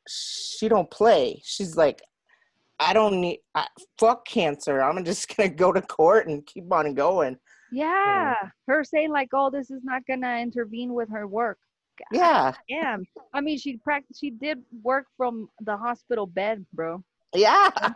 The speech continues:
Speaker 1: I'm
Speaker 2: point,
Speaker 1: like,
Speaker 2: she made that phone call.
Speaker 1: she is, I mean, she's
Speaker 2: Talk
Speaker 1: one
Speaker 2: about
Speaker 1: of the,
Speaker 2: cheap, bro.
Speaker 1: one of the, the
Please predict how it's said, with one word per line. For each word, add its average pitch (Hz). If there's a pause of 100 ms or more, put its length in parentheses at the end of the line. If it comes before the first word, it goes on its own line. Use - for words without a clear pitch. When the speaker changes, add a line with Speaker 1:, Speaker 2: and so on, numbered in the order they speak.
(120)
Speaker 1:
I'm 160
Speaker 2:
point, 160
Speaker 1:
like, 156
Speaker 2:
she 190
made 190
that 190
phone 196
call. 185
Speaker 1:
she 226
is, 214 (840)
I 175
mean, 160
she's 190
Speaker 2:
Talk 240
Speaker 1:
one 220
Speaker 2:
about 220
Speaker 1:
of 190
the, 160
Speaker 2:
cheap, -
bro. 185 (520)
Speaker 1:
one 190
of 175
the, 156 (1200)
the 139